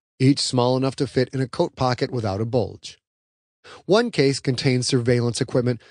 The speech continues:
communications tools, and data recovery devices. It was all microtechnology, some of it standard, and other pieces Fred had designed, if not outright built, himself. He was no hardware whiz, but he was a quick study.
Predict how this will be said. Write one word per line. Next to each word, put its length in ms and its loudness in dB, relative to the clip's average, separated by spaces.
communications 680 0
tools, 380 2
and 180 0
data 260 2
recovery 480 0
devices. 640 -10
It 80 2
was 200 0
all 220 2
microtechnology, 1120 -2
some 240 0
of 80 0
it 120 -2
standard, 520 -2
and 120 2
other 200 2
pieces 400 -8
Fred 280 -2
had 160 -2
designed, 420 0
if 220 -6
not 320 -4
outright 540 -2
built, 280 0
himself. 600 -6
He 60 2
was 140 4
no 180 4
hardware 420 2
whiz, 300 2
but 220 -2
he 120 -6
was 260 -2
a 60 -6
quick 220 -4
study. 480 -6